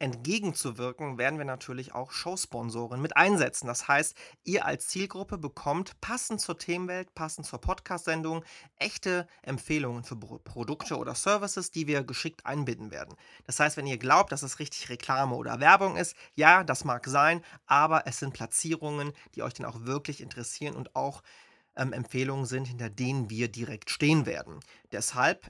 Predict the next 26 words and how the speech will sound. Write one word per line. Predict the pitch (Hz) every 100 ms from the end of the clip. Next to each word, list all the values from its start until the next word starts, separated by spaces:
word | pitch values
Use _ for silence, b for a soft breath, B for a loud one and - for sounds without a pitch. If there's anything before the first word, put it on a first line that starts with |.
| -
ist | 127 -
das | 131 -
etwas, | - 147 - 151 -
wo | 143
wir | 131 123
jeden | 131 175
Showsponsor | 160 151 165 - 151 151 143 -
individuell | 156 147 135 135
darstellen | 117 123 123 123 127
werden. | 147 165 113 104
Und | -
möchtet | 147 165 160
ihr | 185
Showsponsor | 190 202 214 175 160 147
sein, | 175 220 131 135
dann | 151
könnt | 151 214
ihr | 196
auch | 160
direkt | 180 185 -
unter | 151
podcast | 131 - 180 - 147 139 -
at | 135
ipadblog | - 143 151 - 135
punkt | - 147 143
de | 151 143